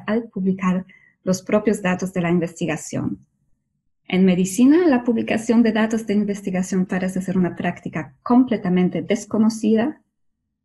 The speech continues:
Y en la investigación sobre el impacto climático, los científicos se preocupan principalmente por la competencia y el mal uso de los datos. Existe una actitud de cautela fundamental hacia la publicación de datos.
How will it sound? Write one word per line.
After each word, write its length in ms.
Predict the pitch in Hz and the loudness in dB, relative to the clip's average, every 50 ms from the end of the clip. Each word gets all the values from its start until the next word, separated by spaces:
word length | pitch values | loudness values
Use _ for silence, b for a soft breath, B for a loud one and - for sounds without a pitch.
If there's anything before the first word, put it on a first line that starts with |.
| _ _ _ _ _ _ | _ _ _ _ _ _
Y 200 | - 208 202 202 | 0 2 2 4
en 140 | 202 190 208 | 4 4 4
la 100 | 196 196 | 2 2
investigación 640 | 196 196 185 196 190 - 196 190 190 - 226 208 226 | 2 2 0 -2 -2 -2 -2 -2 -2 -2 -2 0 0
sobre 320 | 240 - 220 196 196 185 | 0 -2 -2 -2 -2 -2
el 80 | 180 175 | -2 0
impacto 460 | 180 185 180 202 185 190 - - 180 | -2 -2 -2 -4 -6 -6 -8 -10 -10
climático, 640 | - - 175 175 185 196 240 240 - 240 240 - 247 | -8 -4 -2 0 2 2 0 0 -2 -4 -2 0 0
los 340 | 240 240 220 190 190 190 | 0 2 0 -2 -2 -2
científicos 540 | - 165 165 - 214 220 240 220 - 214 220 | -2 -4 -4 -2 -4 -6 -4 -4 -4 -4 -4
se 120 | - - 180 | -4 -8 -8
preocupan 580 | - - 175 160 - 185 - - 175 175 175 | -6 -6 -6 -6 -6 -6 -4 -2 -2 -2 -2
principalmente 800 | - - 247 262 262 254 240 226 190 185 185 185 196 214 214 202 | 0 2 2 2 4 2 -2 0 2 2 4 4 2 2 -2 -4
por 180 | - - 165 | -4 -4 -6
la 140 | 175 165 165 | -6 -6 -6
competencia 800 | - - 208 220 - 208 - 208 196 196 208 208 - 247 240 247 240 | -4 -2 -2 0 -2 -2 -4 -2 -2 -2 -2 -2 -2 0 0 0 0
y 100 | - 202 | 0 0
el 140 | 175 170 170 | 0 2 2
mal 320 | 180 185 185 196 190 190 - | 2 2 2 0 -2 -2 0
uso 320 | - 240 240 240 - 175 | 2 2 2 0 -2 -4
de 100 | 151 165 | -4 -4
los 220 | 160 156 156 135 - | -4 -4 -6 -8 -8
datos. 540 | - 143 147 139 131 - 139 131 - - _ _ _ _ _ _ _ _ _ | -10 -10 -10 -10 -10 -12 -12 -12 -12 -18 _ _ _ _ _ _ _ _ _
Existe 380 | - - - 247 247 240 - 269 | -12 -4 -2 -2 0 2 2 2
una 180 | 254 226 185 | 4 4 4
actitud 540 | 175 180 - - 147 - - 214 240 240 240 - - - | 2 -2 -4 -8 -8 -2 0 0 0 0 -2 -10 -10 -4
de 240 | 185 175 175 175 175 | -2 -2 -2 -2 -4
cautela 440 | - 175 170 170 - 196 202 208 202 | -6 -8 -6 -4 -2 -2 -2 -2 -2
fundamental 680 | 208 - 185 180 175 175 170 180 185 208 202 208 202 208 | -2 0 2 2 2 2 0 0 0 0 0 0 0 -2
hacia 240 | 208 208 - - 208 | -6 -6 -4 -4 -4
la 300 | 190 175 185 185 _ _ _ _ _ _ _ | -2 -2 -4 -6 _ _ _ _ _ _ _
publicación 640 | - 254 247 240 240 240 185 185 - 190 175 175 175 | 0 2 4 4 4 2 0 -4 -2 0 0 0 0
de 120 | 165 170 | 0 -2
datos. 580 | 170 170 156 - - - - - - - - _ | -4 -6 -8 -10 -10 -18 -20 -20 -20 -20 -20 _